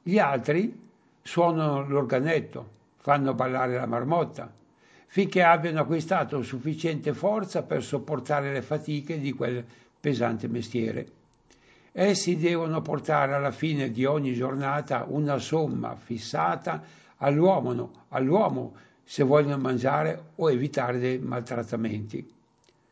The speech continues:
Tale obbligo ne spinge raramente qualcuno a rubare.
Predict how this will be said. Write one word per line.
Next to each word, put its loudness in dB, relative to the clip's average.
Tale 4
obbligo 4
ne -2
spinge -2
raramente -2
qualcuno -2
a 0
rubare. 0